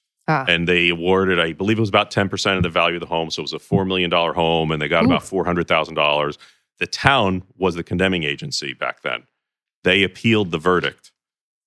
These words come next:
Speaker 2: While the case was on appeal, Hurricane Sandy hit.
Speaker 1: Oh,
Speaker 2: And
Speaker 1: wow.
Speaker 2: the case after Sandy, a petition for certification was granted for leave to take the case up to the state Supreme Court, 'cause you don't get to go automatically there.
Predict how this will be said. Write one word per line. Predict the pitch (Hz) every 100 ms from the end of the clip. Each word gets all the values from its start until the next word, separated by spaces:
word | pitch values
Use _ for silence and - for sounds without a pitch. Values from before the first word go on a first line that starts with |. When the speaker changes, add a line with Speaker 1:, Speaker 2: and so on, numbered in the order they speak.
| _
Speaker 2:
While | 85 90 95
the | 104
case | 104 98 90
was | 92 87
on | 82
appeal, | 71 - 101 76 80 _ _ _
Hurricane | 95 85 85
Sandy | - 90 82
hit. | 71 73 - _ _ _ -
Speaker 1:
Oh, | 175 175 170 151
Speaker 2:
And | 87 -
Speaker 1:
wow. | 156 143 135
Speaker 2:
the | 87
case | - 110 107 101 - - _ - 95
after | 110 - 95
Sandy, | - - 110 107 82 80 78 _ _ _ _
a | - 82
petition | 90 - 135 - 107 90
for | - 90
certification | - 101 - 90 - - 95 87
was | 80 78
granted | - - 90 95 95 82 73 _ _ _ _
for | 82
leave | 78 85 104 95
to | -
take | - 85
the | -
case | - 85 -
up | 87
to | -
the | 85
state | - 87 -
Supreme | - - 123
Court, | - 80 -
'cause | -
you | 82
don't | 85
get | 92 85
to | 82
go | 82
automatically | 82 82 90 101 - 87 71
there. | 78 71